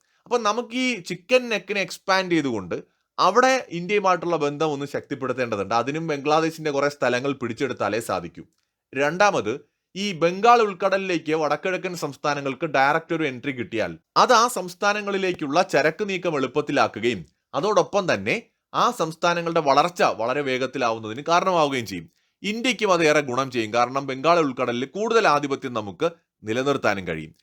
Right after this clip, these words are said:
പക്ഷേ ഇത് നമുക്ക് യുദ്ധം ചെയ്ത് പിടിച്ചെടുക്കാൻ പറ്റില്ല. ഒരുപക്ഷെ തന്ത്രപരമായിട്ട് മാത്രമേ സാധിക്കൂ.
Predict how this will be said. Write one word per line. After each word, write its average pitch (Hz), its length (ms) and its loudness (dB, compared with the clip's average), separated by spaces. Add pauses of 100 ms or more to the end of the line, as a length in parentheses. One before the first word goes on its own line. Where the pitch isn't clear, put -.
(280)
പക്ഷേ 185 200 0
ഇത് 214 440 4 (120)
നമുക്ക് 170 500 -2
യുദ്ധം 156 440 0
ചെയ്ത് 240 200 -2
പിടിച്ചെടുക്കാൻ 147 560 0
പറ്റില്ല. 104 520 -2 (380)
ഒരുപക്ഷെ 143 320 2
തന്ത്രപരമായിട്ട് 180 920 2
മാത്രമേ 131 440 -2
സാധിക്കൂ. 98 480 -2